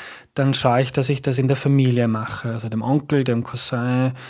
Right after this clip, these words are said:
und die kenne ich, denen vertraue ich und wir schauen aufeinander. Wenn's keine Polizei gibt, dann machen wir uns das eben selber aus, äh,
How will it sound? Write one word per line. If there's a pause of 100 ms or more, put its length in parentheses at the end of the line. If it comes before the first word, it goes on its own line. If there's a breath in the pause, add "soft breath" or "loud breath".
(200 loud breath)
und
die
kenne
ich,
denen
vertraue
ich
und
wir
schauen
aufeinander.
Wenn's
keine
Polizei
gibt,
dann
machen
wir
uns
das
eben
selber
aus,
äh,